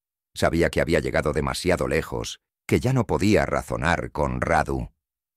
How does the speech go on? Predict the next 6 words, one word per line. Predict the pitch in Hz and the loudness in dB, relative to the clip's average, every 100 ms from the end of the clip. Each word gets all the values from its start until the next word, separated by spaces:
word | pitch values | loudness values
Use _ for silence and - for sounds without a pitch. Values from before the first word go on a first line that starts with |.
| _ _ _ _ | _ _ _ _
El | 104 80 | 0 2
anillo | 82 85 90 | 2 2 2
había | 76 98 | 4 2
tomado | 92 73 67 87 76 | 2 0 0 0 0
el | 69 | -2
control, | - 65 64 - 76 69 65 60 | -2 -4 -4 -2 0 0 0 -4